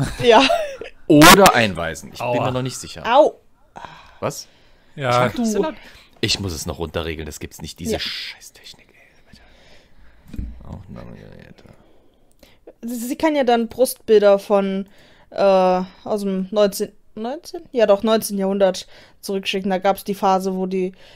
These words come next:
Speaker 1: Frauen ihre Brüste so präsentiert haben,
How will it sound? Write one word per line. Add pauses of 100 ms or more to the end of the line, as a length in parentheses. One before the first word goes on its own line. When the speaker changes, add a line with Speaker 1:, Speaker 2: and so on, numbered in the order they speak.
(160)
Speaker 1:
Frauen (280)
ihre
Brüste (140)
so
präsentiert
haben,